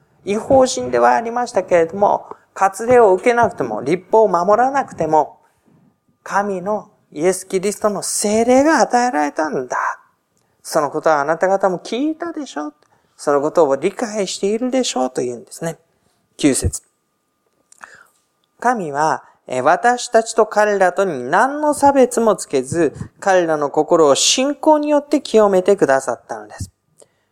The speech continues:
神は、神の民であること、神の民でないこと、そのことに何の差別も区別もしなかった。片やどっちかには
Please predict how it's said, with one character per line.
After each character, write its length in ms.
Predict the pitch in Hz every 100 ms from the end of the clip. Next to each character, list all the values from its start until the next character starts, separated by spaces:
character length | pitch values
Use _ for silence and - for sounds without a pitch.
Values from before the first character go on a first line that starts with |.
| -
神 300 | - 143 104
は、 320 | 123 165 165 - - - _ -
神 260 | - 120 107
の 140 | 110 - 170
民 120 | 165
で 120 | 160
あ 220 | 143 170
る 100 | 175
こ 140 | 165 165
と、 140 | 185
神 240 | 156 143 131
の 140 | 123 139 156
民 120 | 139
で 140 | 135
な 240 | 156 175 156
い 100 | 143
こ 140 | 156
と、 160 | 180 151
そ 160 | 151
の 100 | 147
こ 140 | 151 160
と 120 | 165
に 220 | 175 123
何 360 | - 143 190 208
の 140 | 220
差 200 | 185 -
別 280 | 214 185 -
も 140 | 208 165
区 140 | 208
別 260 | 196 170 -
も 160 | -
し 160 | - -
な 140 | -
か 140 | - -
っ 180 | - -
た。 240 | 190 - _ _ _ _ _ _ _ _ _ _ _ _ _ _ -
片 220 | 143 139
や 240 | 135 139
ど 180 | 131 151
っ 40 | 147
ち 120 | -
か 140 | 165
に 100 | 147
は 280 | 156 170 -